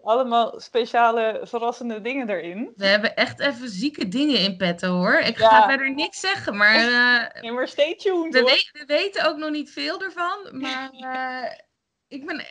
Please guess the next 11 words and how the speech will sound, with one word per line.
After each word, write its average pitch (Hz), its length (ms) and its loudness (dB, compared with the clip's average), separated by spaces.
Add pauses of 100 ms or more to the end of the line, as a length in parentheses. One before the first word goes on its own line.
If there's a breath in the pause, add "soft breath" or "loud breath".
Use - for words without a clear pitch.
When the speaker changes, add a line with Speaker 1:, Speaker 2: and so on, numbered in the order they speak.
Speaker 2:
ze-, 254 600 -6
zeer 247 420 0
enthousiast. 190 680 -6
Het 233 100 -16
Speaker 1:
Ja. 240 80 -2
Speaker 2:
wordt 262 160 2
echt 269 160 -6
nog 285 280 -8
cooler 302 340 -2
dan 254 300 -2
nu. 196 320 -6